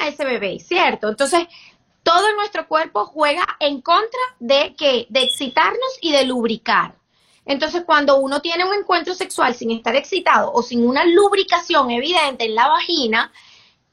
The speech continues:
duele el encuentro sexual. Entonces, eso trae como algo negativo en nuestra cabeza y nos va imprimiendo ese mal recuerdo y no lo vamos a querer desear. Co-,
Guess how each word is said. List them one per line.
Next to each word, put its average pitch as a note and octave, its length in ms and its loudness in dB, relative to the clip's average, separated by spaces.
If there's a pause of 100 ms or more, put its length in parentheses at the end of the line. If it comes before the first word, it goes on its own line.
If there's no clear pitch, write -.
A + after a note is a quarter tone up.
(180)
duele D#4+ 480 2
el E4 60 2
encuentro C4 440 -2
sexual. B3 640 -2
Entonces, A3+ 380 -4
eso C#4 340 0 (440)
trae C#4+ 320 0
como C4 320 -2
algo A#3 240 0
negativo C4+ 520 -4
en D#4+ 60 -4
nuestra E4+ 300 -4
cabeza D4+ 420 0
y C4 60 0
nos A#3 200 -4
va A#3 220 4 (300)
imprimiendo F#4 1040 0
ese C4+ 300 -2
mal D4+ 280 2
recuerdo D#4 560 -2
y C#4+ 60 -2
no B3+ 120 -4
lo A#3+ 100 -2
vamos A#3+ 280 -2
a - 40 -18
querer G3+ 320 -8
desear. G#3 540 0 (840)
Co-, E4 160 2